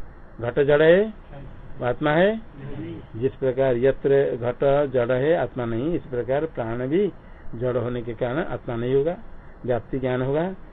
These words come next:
यत्र यत्र जड़त्वम तत्र तत्र आत्मभिन्नत्वम, अर्थात आत्मत्व अभाव। यत्र यत्र, पुस्तक में नहीं लिखो, नोटबुक लिखो, ले-, पुस्तक में नहीं लिखना।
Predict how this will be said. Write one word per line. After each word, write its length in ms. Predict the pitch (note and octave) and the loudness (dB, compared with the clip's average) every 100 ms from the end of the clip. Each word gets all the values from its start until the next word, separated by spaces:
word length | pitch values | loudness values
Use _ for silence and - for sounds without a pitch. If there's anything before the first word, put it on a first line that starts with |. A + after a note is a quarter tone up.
| - - A2+ | -12 -10 2
यत्र 380 | C3 C3 - | 2 2 2
यत्र 360 | C#3 C3+ - B2 | 4 4 4 0
जड़त्वम 720 | G#2+ A2+ B2+ C3 - D3+ F3 | 0 2 2 2 0 0 0
तत्र 420 | E3 B2+ - B2 | 0 -2 2 2
तत्र 240 | A#2+ B2 D3+ | 2 0 -2
आत्मभिन्नत्वम, 1120 | B2+ - B2+ A2 A#2 A2+ A2+ - A#2+ A#2 A2+ B2 - - - - - | -2 -4 -6 -4 -4 -4 -6 -6 -6 -6 -10 -12 -16 -18 -18 -14 -12
अर्थात 140 | A2 | -6
आत्मत्व 440 | A#2+ A2+ B2 A2 A#2+ | -4 -4 -6 -2 0
अभाव। 340 | A2+ B2+ E3 - - - - A#2+ | 2 0 -2 -10 -14 -14 -8 -2
यत्र 240 | B2 C#3 | 0 4
यत्र, 540 | C3 B2 B2+ C#3+ F3+ G#3+ - - - - - | 4 4 2 2 2 -2 -14 -18 -18 -14 -6
पुस्तक 160 | C3+ D#3 | 0 4
में 180 | D#3 | 4
नहीं 120 | D3+ D#3+ | 4 2
लिखो, 260 | C#3+ G#2+ F#2+ - - - - - - - - - - - - A2+ | 2 -2 -8 -16 -18 -18 -14 -14 -14 -16 -16 -16 -16 -16 -14 -6
नोटबुक 460 | A#2 C#3 C3+ C3+ | -4 -2 0 0
लिखो, 240 | B2+ D3 E3+ | 2 0 0
ले-, 500 | C#3+ C3 A#2 G2+ G#2+ | -2 -4 -6 -6 -8
पुस्तक 180 | C3+ | -2
में 80 | D3 | 0
नहीं 200 | C#3+ C#3 | 0 -2
लिखना। 320 | C#3 A#2 G2+ | -2 -4 -8